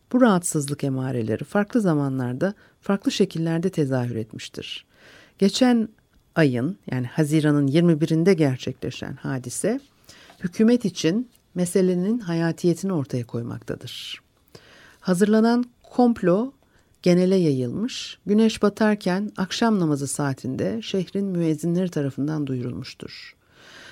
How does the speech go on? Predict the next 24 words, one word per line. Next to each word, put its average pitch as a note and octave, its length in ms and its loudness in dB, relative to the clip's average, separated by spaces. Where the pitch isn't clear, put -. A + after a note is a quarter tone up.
Bu B3+ 120 0
işaret G3 580 2
bit C#4 160 2
pazarında D#3+ 540 2
bulunan C#3 440 -2
yirmi G3+ 220 2
kişi D#3 280 -4
tarafından A#2+ 640 -4
alınmış F3+ 680 -4
ve G3+ 120 2
Ali G3+ 200 4
Emir G3 340 2
denilen C3 440 2
zat C3 480 -2
isyancıların F3 800 0
önderliğini D3 540 0
üstlenmişti. - 800 -10
İsyancı A#3 480 4
güruh G#3 460 4
kendisine G3 520 2
bağlı F#3+ 280 2
kimselerin D#3 800 -2
ve D#3 80 0
halkın D3+ 560 -2